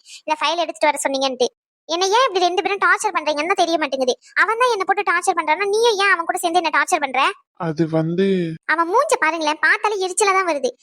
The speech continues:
Speaker 1: எல்லா பொண்ணுங்கிட்டயும் ஒரே மாதிரி தான் பேசுறான். இவனை முதல்ல எல்லா பொண்ணுங்கிட்டயும் பேசுறதை நிறுத்த சொல்லுங்க. இதே மாதிரி நான் பண்ணா அவன் சும்மா இருப்பானா? பாக்குறதுக்கு வேணா விளையாட்டா இருக்கலாம், ஆனா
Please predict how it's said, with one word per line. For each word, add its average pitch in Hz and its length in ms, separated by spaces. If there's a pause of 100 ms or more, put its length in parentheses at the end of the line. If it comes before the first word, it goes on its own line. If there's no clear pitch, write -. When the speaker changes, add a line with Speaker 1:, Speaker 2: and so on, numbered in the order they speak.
(220)
Speaker 1:
எல்லா 508 220
பொண்ணுங்கிட்டயும் 440 480
ஒரே 494 160
மாதிரி 403 200
தான் 349 140
பேசுறான். 247 280 (240)
இவனை 330 180
முதல்ல 339 400 (140)
எல்லா 403 180
பொண்ணுங்கிட்டயும் 370 460
பேசுறதை 359 300
நிறுத்த 370 280
சொல்லுங்க. 269 260 (280)
இதே 523 200
மாதிரி 440 280
நான் 370 160
பண்ணா 392 180
அவன் 381 160
சும்மா 415 160
இருப்பானா? 262 320 (440)
பாக்குறதுக்கு 415 400
வேணா 359 160
விளையாட்டா 359 300
இருக்கலாம், 285 320
ஆனா 320 100